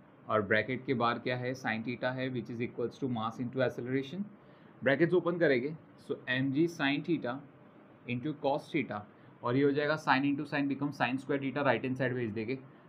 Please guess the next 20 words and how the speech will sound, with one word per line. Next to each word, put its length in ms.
राइट 200
हैंड 120
साइड 200
भेजने 260
के 80
बाद 200
ए 120
भी 120
कॉमन 240
ले 120
लेंगे, 280
बहुत 280
कुछ 180
काम 280
एक 160
ही 60
इक्वेशन 400
में 160
कर 120
देंगे, 260